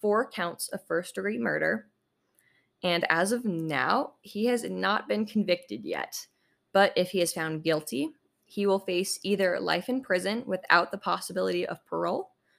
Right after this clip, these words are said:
or he will face the death penalty. There was some stuff coming out recently saying that if he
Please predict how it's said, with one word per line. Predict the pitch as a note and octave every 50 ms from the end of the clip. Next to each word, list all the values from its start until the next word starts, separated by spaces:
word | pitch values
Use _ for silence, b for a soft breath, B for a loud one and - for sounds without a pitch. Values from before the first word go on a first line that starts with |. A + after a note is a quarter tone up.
| _ _ _ _ -
or | D3 F#3+ G3 G#3
he | G#3 G#3 G3+ F#3+
will | F#3 F#3
face | F#3 - F#3 F3+ - -
the | - G3
death | G3 B3+ C#4+ E4 - - _
penalty. | - - - - - - - - - - - _ _ _ _ b b b b b b b b b b b _ _ _ _ _ _ _ _ _ _ _ _ _ _ -
There | G3 F#3 G3+ G#3+ A3+
was | A#3 C4+ C4
some | - A#3+ A#3+
stuff | A#3+ - G#3+ G3+ A#3+ - -
coming | - G3+ G3+ G3+
out | G3+ G3 -
recently | E3+ F3+ A#3+ A#3+ - G#3 F2 - E3 F3+ G3+
saying | G3+ - E3+ D#3+ D#3+ E3+ F3
that | E3+ E3+ F3 E3+ -
if | - E3+ - -
he | - G3 F#3+ F#3+ G3 G3+ G3+